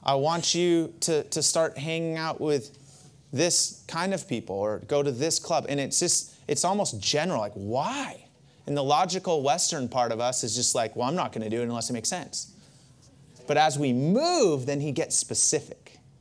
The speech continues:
and starts showing you, "Why are you here?" So God speaks to and sends his witnesses. Let's keep going.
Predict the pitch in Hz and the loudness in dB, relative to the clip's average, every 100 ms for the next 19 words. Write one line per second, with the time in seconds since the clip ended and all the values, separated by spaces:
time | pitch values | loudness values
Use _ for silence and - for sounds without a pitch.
0 | - - _ _ - 113 - 123 - - | -20 -20 _ _ -10 -6 0 0 0 0
1 | 123 110 98 98 104 120 - - - - | 0 0 -2 0 2 2 0 -18 -20 -20
2 | - - 110 104 101 113 - - - - | -12 -4 -2 -2 -2 -2 -4 -10 -20 -8
3 | - 143 107 - - 156 151 - - 196 | 2 2 2 -8 4 4 6 2 2 2
4 | 202 - 190 147 - 151 147 147 113 139 | 2 4 4 4 2 2 2 0 2 2
5 | 117 120 98 131 170 - 208 123 110 147 | 2 -2 0 2 2 2 0 2 4 4
6 | 120 - | 2 -6